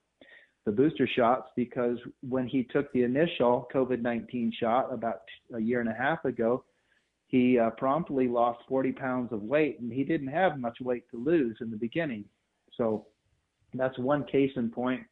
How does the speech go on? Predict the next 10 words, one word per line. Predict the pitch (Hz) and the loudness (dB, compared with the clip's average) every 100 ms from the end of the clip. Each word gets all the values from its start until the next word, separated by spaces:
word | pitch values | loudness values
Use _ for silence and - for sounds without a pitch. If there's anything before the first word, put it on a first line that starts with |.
| - | -6
And | 117 123 | -2 -2
there's | 120 | 0
a, | 120 | -2
there's | 104 117 120 | -2 -2 0
a | |
member | 113 131 139 127 | 0 0 0 0
of | 113 | 0
my | 113 113 | 0 0
congregation | - 127 117 113 120 120 123 117 | -2 -2 0 2 2 2 -2 -2
here | 117 123 120 | 0 0 0